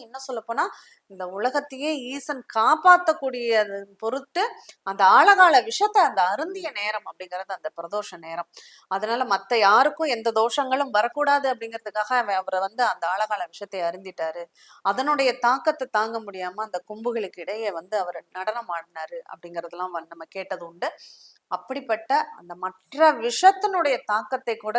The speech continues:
தவிர்க்கக்கூடிய ஒரு நேரம் இந்த பிரதோஷ நேரம் அப்படின்னு சொல்லலாம். அதே மாதிரி இந்த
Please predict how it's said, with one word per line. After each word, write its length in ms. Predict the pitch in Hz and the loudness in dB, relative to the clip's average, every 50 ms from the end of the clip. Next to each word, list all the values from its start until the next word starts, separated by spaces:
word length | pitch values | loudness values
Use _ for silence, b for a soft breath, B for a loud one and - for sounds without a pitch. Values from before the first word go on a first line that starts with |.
| 240 - | -2 -2
தவிர்க்கக்கூடிய 640 | 220 208 220 240 262 - 285 262 - 247 220 220 202 190 | -6 -6 -6 -8 -8 -8 -8 -6 -6 -8 -6 -6 -8 -8
ஒரு 140 | 180 180 | -10 -12
நேரம் 360 | 180 180 180 190 214 277 403 B B B B B B _ | -14 -12 -8 -4 -2 -2 -4 B B B B B B _
இந்த 140 | - 196 185 180 | -10 -8 -8 -6
பிரதோஷ 480 | - 170 170 170 185 180 175 - 175 | -4 -6 -6 -6 -8 -10 -10 -12 -16
நேரம் 320 | 165 156 - 165 160 160 _ _ - | -14 -14 -12 -12 -12 -14 _ _ -18
அப்படின்னு 320 | 180 165 175 175 185 185 | -16 -14 -14 -14 -12 -14
சொல்லலாம். 360 | - 175 160 160 165 196 254 - B B B B B B B - | -14 -14 -14 -12 -12 -12 -12 -12 B B B B B B B 0
அதே 200 | 233 233 330 381 | 0 0 0 -4
மாதிரி 400 | 370 320 262 226 208 208 254 254 247 214 185 170 - _ _ _ _ | -2 -2 -2 -2 -2 -4 -8 -10 -8 -10 -10 -14 -18 _ _ _ _
இந்த 220 | _ _ 185 180 | _ _ -10 -8